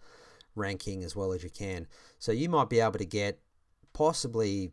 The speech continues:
two, maybe even three internal pages on this branded search page. You need to get your Facebook page on there. You need to get your LinkedIn profile. Get some social media content up there,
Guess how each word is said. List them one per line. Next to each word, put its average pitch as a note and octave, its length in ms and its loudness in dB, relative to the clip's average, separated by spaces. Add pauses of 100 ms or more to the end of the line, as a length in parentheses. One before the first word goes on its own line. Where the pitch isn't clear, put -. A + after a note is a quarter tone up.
(160)
two, A#2 340 -2
maybe A#2+ 320 0
even G#2 320 4
three G#2 480 -2
internal G2 480 -4
pages F2+ 460 -2
on F2+ 100 -2
this F2 140 -4
branded E2+ 440 -4
search - 560 -6 (380)
page. E2+ 460 -8 (1500)
You A2 100 -4
need G2+ 220 0
to G2+ 80 -4
get G#2+ 180 -2
your F#2+ 120 -8
Facebook A#2 440 0
page G2 320 -2
on F2+ 140 -4
there. E2+ 120 -4
You E2 160 -6
need F#2+ 240 -6
to F#2+ 80 -10
get F#2+ 300 -2
your F#2+ 400 -2
LinkedIn G#2 720 -6
profile. E2+ 800 -8 (1160)
Get G#2 240 -2
some G#2+ 160 -2
social G#2+ 420 -2
media A2 380 -2
content G2 460 -6
up F#2+ 160 -8
there, E2+ 320 -4